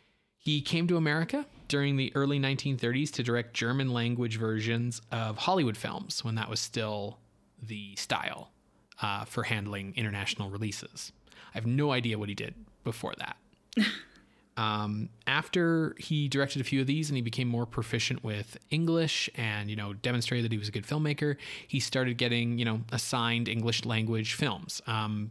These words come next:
Speaker 1: basically all B movies. I ran into a number of accounts in various places that he was originally going to direct Bride of Frankenstein and that, um, he was pulled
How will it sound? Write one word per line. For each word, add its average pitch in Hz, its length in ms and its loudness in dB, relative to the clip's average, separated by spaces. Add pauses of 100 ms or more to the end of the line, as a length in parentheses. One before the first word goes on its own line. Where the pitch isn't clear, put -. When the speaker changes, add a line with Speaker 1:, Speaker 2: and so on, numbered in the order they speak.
(120)
Speaker 1:
basically 147 500 0
all 135 160 2
B 123 280 2
movies. - 640 -6 (920)
I 147 120 6
ran 156 360 2
into 226 280 0
a 170 40 2
number 160 400 2
of 170 120 -2
accounts 127 560 -2
in 117 240 0
various 147 500 2
places 104 800 -4 (320)
that 117 260 0
he 135 200 -2
was 123 160 0
originally 156 880 0 (280)
going 131 340 2
to 123 60 0
direct 113 460 0
Bride 104 180 0
of 95 60 -4
Frankenstein - 640 -12 (580)
and 113 280 0
that, 110 360 -2 (140)
um, 104 560 -2 (400)
he - 180 -4
was 117 200 0
pulled 147 600 0